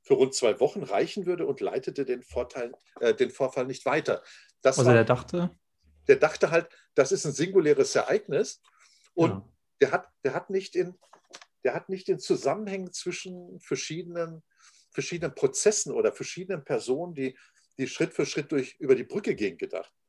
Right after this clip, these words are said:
Speaker 2: Ja, der hat
Speaker 1: La-
Speaker 2: gedacht, rational, hey, wir haben z-, wir haben zwei Wochen Bestand
Speaker 1: Ja.
Speaker 2: und die Produktion ist nur eine Woche gefährdet. Also.
Speaker 1: Ja. Und dann geht's weiter. Leider hatten Rauch und Ruß die Löscharbeiten, äh, aber die Reinräume kontaminiert.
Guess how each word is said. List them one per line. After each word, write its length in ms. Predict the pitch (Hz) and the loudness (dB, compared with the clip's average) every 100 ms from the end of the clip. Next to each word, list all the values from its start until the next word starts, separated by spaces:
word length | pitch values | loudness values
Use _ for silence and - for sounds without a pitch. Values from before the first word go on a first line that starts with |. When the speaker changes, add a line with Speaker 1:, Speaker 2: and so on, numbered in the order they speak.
| _ _ _ - | _ _ _ 0
Speaker 2:
Ja, 180 | 135 123 - - _ 139 | 2 2 -2 -20 _ 6
der 80 | |
hat 60 | 127 | 6
Speaker 1:
La- 40 | 110 | 6
Speaker 2:
gedacht, 540 | 143 170 - - 151 | 8 8 6 -2 2
rational, 600 | 143 - 135 117 131 202 | 2 4 4 4 4 2
hey, 180 | 143 120 | 2 0
wir 100 | 110 | 0
haben 180 | 117 117 | -4 -4
z-, 260 | - - - - | -8 -10 -16 -2
wir 140 | 110 | 0
haben 380 | 117 110 113 110 | 4 4 4 2
zwei 260 | - 143 143 | 6 8 8
Wochen 240 | 143 131 | 4 2
Bestand 600 | 120 - 127 175 233 - _ _ _ | 0 4 4 6 2 -2 _ _ _
Speaker 1:
Ja. 140 | 120 - | -2 4
Speaker 2:
und 340 | 127 127 123 | 8 8 6
die 60 | 131 | 2
Produktion 560 | 131 123 123 147 151 | 4 4 4 6 6
ist 120 | 151 156 | 6 4
nur 160 | 143 | 4
eine 240 | 135 139 135 | 2 0 0
Woche 220 | 139 151 | -2 -4
gefährdet. 440 | 143 175 151 107 | -2 -2 -2 -4
Also. 320 | 123 110 104 - 139 | -6 -6 -8 -10 -16
Speaker 1:
Ja. 160 | 120 _ _ - - | -16 _ _ -20 -6
Und 120 | - 156 | -2 0
dann 80 | 143 | 2
geht's 180 | 165 143 | 2 2
weiter. 220 | 151 127 | 2 2
Leider 440 | 110 127 220 196 | 2 4 4 2
hatten 180 | 175 - | -2 -4
Rauch 400 | 95 95 160 208 | -2 4 4 2
und 180 | 165 104 | -4 -4
Ruß 440 | 92 151 220 - | -6 -6 -6 -6
die 100 | 151 | -2
Löscharbeiten, 720 | 113 151 202 165 147 147 160 - _ _ _ _ _ _ _ _ | 2 4 4 2 2 0 -4 -16 _ _ _ _ _ _ _ _
äh, 280 | 139 123 123 123 _ _ _ _ _ _ | 0 2 2 -2 _ _ _ _ _ _
aber 180 | 131 135 | 2 6
die 100 | 123 | 6
Reinräume 720 | 95 87 131 208 208 190 180 - | 4 2 2 2 0 0 -2 -4
kontaminiert. 920 | - 180 185 165 170 185 208 85 | -4 -6 -6 -8 -8 -4 0 0